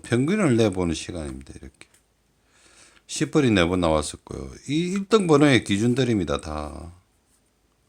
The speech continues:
최근 기준이 아니고 일 등 번호 나왔을 때의 기준입니다. 그 일 번이, 아, 십 번이 네 번 나왔고, 이 번이 뭐 세 번 나왔고, 칠 번이 네 번 나왔고, 칠 번이 뭐 세 번 나왔고, 이런 식으로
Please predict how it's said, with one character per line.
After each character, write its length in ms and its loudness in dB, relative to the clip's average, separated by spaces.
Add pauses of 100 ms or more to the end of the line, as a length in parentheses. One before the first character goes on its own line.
(1300)
최근 460 2
기준이 400 0
아니고 680 -4
일 180 -10 (100)
등 220 -6
번호 220 -4
나왔을 500 -4
때의 240 -4
기준입니다. 680 -10 (1500)
그 200 2
일 160 2
번이, 420 4
아, 160 4
십 240 0
번이 200 0
네 140 4
번 160 0
나왔고, 360 0
이 140 -2
번이 240 -2
뭐 180 -2
세 240 -8
번 140 -4
나왔고, 380 -6
칠 300 -8
번이 340 -6
네 180 -6
번 160 -8
나왔고, 500 -8
칠 300 -10
번이 340 -8
뭐 240 -8
세 240 -14
번 160 -8
나왔고, 440 -12
이런 180 -10
식으로 400 -14